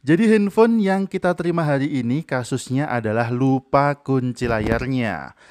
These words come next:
Biasanya pada handphone Android dengan kasus lupa kunci layar, di dalamnya juga sudah terlogin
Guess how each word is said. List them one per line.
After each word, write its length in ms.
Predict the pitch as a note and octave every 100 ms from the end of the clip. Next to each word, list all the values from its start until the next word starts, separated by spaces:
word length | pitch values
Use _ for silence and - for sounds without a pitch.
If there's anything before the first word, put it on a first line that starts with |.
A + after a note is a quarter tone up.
| - - -
Biasanya 560 | C3 E3 A3 G3+ C3+ D#3
pada 240 | C#3+ C3
handphone 320 | C3+ - C#3
Android 480 | C#3 C#3 A#2+ C3 E3
dengan 400 | B2+ B2+ C3+ C3
kasus 400 | C3 B2 D3 -
lupa 320 | B2+ A#2+ A#2+
kunci 240 | - A#2 A#2+
layar, 400 | A2+ G2 A#2 G#3+ G#3+ - - -
di 160 | - D#3
dalamnya 480 | F#3+ G3 G3 A3 A3
juga 400 | D#3 C#3+ F3+ G3+
sudah 400 | - D#3+ D#3+ D3
terlogin 560 | D#3 D3 C#3 B2 C#3+